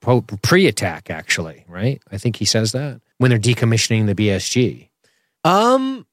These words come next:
Speaker 2: I feel like he says that. I thought he said that after, but I'm not sure now, to be honest. <laughs>
Speaker 1: Yeah. I, I, I, I would have to look it up, but, um, but the point remains is it's something he said,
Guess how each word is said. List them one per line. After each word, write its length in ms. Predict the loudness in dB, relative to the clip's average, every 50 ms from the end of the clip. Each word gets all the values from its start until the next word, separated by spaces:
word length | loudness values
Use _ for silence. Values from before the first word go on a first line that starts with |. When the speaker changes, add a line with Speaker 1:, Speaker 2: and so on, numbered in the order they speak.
| _ -4
Speaker 2:
I 80 | -4 -2
feel 180 | 0 2 2
like 100 | 0 0
he 100 | -2 -6
says 200 | -6 -6 -4 -2
that. 220 | -2 -2 -2 -4 -6 _ _ _ -20
I 40 | -16
thought 220 | -8 -4 -2 -2 -2
he 60 | -2
said 180 | -2 -2 -4
that 160 | -2 -4 -6 -6
after, 380 | -6 -6 -6 -6 -8 -12 -14 -10
but 100 | -8 -8
I'm 80 | -8 -8
not 160 | -10 -12 -14
sure 260 | -18 -20 -20 -20 _ _
now, 220 | -20 -20 -20 -20 -20 _ _
to 80 | -2 -2
be 100 | -2 -2
honest. 420 | -2 -2 -4 -6 -8 -12 -14 -16 -6 -4
<laughs> 40 | -2 -2 -2 -6 -10 -12 -14 _ _ -10
Speaker 1:
Yeah. 300 | -10 -10 -10 -12 -18 -20 -20 _ _ _ _
I, 120 | -6 -6 -4
I, 300 | -2 -2 -2 -2 -2 -4
I, 60 | -4 -4 -6 -6
I 100 | -4 -4
would 140 | -2 -2 -2
have 200 | -2 -4 -4 -4
to 80 | -6 -6
look 200 | -6 -6 -8 -10
it 80 | -14 -14
up, 180 | -16 -16 -18 _ _ _
but, 160 | -6 -4 -4 -4
um, 320 | -4 -6 -8 -10 -16 -20 _ _ _ _ _ _ _ -2
but 140 | 0 0 0
the 60 | -4
point 340 | -6 -2 0 2 2 0 0
remains 400 | -4 -4 -2 0 0 0 -2 -2
is 120 | -2 -2 -2
it's 180 | -2 -2 0
something 320 | 0 0 0 0 0 -2 -4
he 120 | -4 -2 0
said, 480 | 0 2 2 0 -4 -8 -14 -20 _